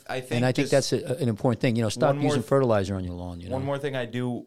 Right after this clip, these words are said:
Speaker 1: wanna point out that's interesting and does speak to the severity of, uh, the situation and the fact that there's,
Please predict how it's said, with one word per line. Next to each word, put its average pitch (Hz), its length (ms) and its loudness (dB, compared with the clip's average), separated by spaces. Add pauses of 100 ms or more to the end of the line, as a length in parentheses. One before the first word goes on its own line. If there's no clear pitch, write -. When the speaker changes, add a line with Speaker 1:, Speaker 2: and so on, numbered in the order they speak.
(140)
Speaker 1:
wanna 110 220 -4
point 110 260 -6
out 107 180 -4
that's 98 240 -6
interesting 104 480 -10
and 95 240 -12
does 104 260 -4
speak - 340 -10
to 104 100 -6
the 95 80 -6
severity 101 680 -4
of, 104 460 -6 (760)
uh, 101 260 -2
the 104 100 -6
situation 113 580 -6
and 104 160 -10
the 95 60 -8
fact 104 380 -8
that 98 280 -6
there's, 95 580 -8